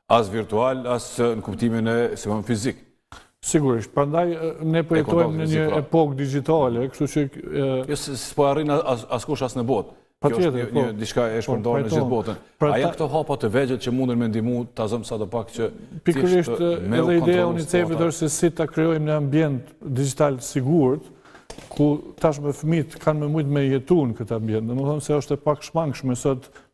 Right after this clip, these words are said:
Speaker 2: qasja në internet, e, po shohim zhvillime të hapshme rreth inteligjencës artificiale, e, benefitet që vjen, ka shumë diskutime rreth,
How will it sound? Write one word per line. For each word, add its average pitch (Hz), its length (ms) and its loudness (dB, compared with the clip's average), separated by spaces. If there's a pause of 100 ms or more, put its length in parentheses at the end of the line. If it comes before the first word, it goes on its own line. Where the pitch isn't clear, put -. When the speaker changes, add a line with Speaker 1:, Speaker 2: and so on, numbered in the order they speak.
Speaker 2:
qasja 131 400 2
në 123 80 -2
internet, 127 540 -2 (400)
e, 131 100 -4 (260)
po 143 80 -2
shohim 151 220 2
zhvillime 135 360 2
të 131 120 -2
hapshme 127 320 -2
rreth 120 320 -2
inteligjencës 123 640 -2
artificiale, 131 800 -2 (480)
e, 127 80 -4 (460)
benefitet 127 840 0
që 135 240 0
vjen, 127 400 0
ka 123 240 -2
shumë 127 280 -2
diskutime 123 600 -2
rreth, 113 280 -4